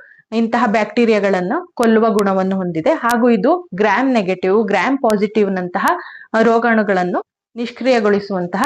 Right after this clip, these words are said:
ಗುಣವನ್ನು ಹೊಂದಿರುತ್ತೆ. ಇದು ಗಾಯ ಒಣಗುವಿಕೆ, ವೀಳ್ಯದೆಲೆನಲ್ಲಿ ಫೆನಾಲಿಕ್ ಕಾಂಪೌಂಡ್ ಇರೋದ್ರಿಂದ ಇದು ಆಂಟಿ ಇನ್ಫ್ಲಮೇಟರಿ ಗುಣ ಹೊಂದಿರೋದ್ರಿಂದ ಇದನ್ನ ಗಾಯ ಆಗಿರೋ ಜಾಗಕ್ಕೆ ವೀಳ್ಯದೆಲೆನ ಜಜ್ಜಿ ಹಾಕೋದ್ರಿಂದ ಗಾಯ ಬೇಗ ವಾಸಿ ಆಗುತ್ತೆ, ಮತ್ತೆ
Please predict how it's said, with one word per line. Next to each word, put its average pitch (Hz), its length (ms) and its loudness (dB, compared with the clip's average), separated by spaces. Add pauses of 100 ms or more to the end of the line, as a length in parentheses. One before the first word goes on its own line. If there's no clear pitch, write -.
ಗುಣವನ್ನು 214 460 0
ಹೊಂದಿರುತ್ತೆ. 165 580 -2 (200)
ಇದು 240 100 2
ಗಾಯ 202 280 2
ಒಣಗುವಿಕೆ, 170 580 -2
ವೀಳ್ಯದೆಲೆನಲ್ಲಿ 214 1040 0
ಫೆನಾಲಿಕ್ 247 440 0
ಕಾಂಪೌಂಡ್ 190 420 0
ಇರೋದ್ರಿಂದ 156 500 -2 (360)
ಇದು 240 200 4
ಆಂಟಿ 226 400 0
ಇನ್ಫ್ಲಮೇಟರಿ 233 560 0
ಗುಣ 196 240 0
ಹೊಂದಿರೋದ್ರಿಂದ 170 720 0 (220)
ಇದನ್ನ 247 340 4 (280)
ಗಾಯ 202 320 2
ಆಗಿರೋ 220 420 2
ಜಾಗಕ್ಕೆ 185 440 -2
ವೀಳ್ಯದೆಲೆನ 202 640 2 (180)
ಜಜ್ಜಿ 190 280 2
ಹಾಕೋದ್ರಿಂದ 180 640 -2 (440)
ಗಾಯ 240 320 2
ಬೇಗ 214 320 0
ವಾಸಿ 208 340 -2
ಆಗುತ್ತೆ, 190 400 -4
ಮತ್ತೆ 339 680 -2